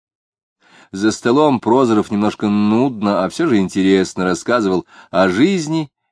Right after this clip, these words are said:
интеллигентов семидесятых, восьмидесятых годов. Он знавал почти всех крупных людей того времени и говорил о них, грустно покачивая головою, как о людях, которые мужественно принесли себя в жертву валу истории.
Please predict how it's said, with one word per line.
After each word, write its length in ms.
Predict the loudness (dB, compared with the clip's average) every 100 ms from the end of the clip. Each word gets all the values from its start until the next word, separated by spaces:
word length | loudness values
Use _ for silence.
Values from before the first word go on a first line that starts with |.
| -8
интеллигентов 840 | -6 -4 -4 -2 0 -2 -4 -10
семидесятых, 1000 | -10 -6 -6 -6 -2 2 2 0 -8 -12
восьмидесятых 760 | -12 -10 -10 -8 -4 -4 -2 -8
годов. 580 | -6 -6 -2 -2 -4 _ _ _ _ _ _ _ _ -10
Он 180 | -6 -4
знавал 320 | 0 0 0
почти 340 | -2 -4 -4
всех 360 | -4 -2 -2 -2
крупных 400 | -4 -4 -6 -8
людей 240 | -2 -2
того 240 | -2 -4 -2
времени 360 | -2 -4 -8 _ _ _ _ -12
и 120 | -8
говорил 340 | -4 -2 0
о 40 | 0
них, 200 | -4 -4
грустно 440 | -2 -2 -4 -10
покачивая 720 | -10 -8 -6 -6 -6 -4 -4
головою, 720 | -4 -4 -2 -2 -2 0 -2 -6 _ -12
как 220 | -12 -6
о 100 | -2
людях, 500 | 0 -2 -4 -8 -10 _ _ -12
которые 440 | -8 -2 0 0
мужественно 680 | 0 0 0 -2 -4 -4 -2
принесли 500 | -2 -4 -2 -2 -2
себя 280 | 0 0 0
в 60 |
жертву 560 | 0 0 0 0 0 2
валу 760 | 4 4 4 4 2 2 0
истории. 640 | -2 -6 -10 -6 -4 -4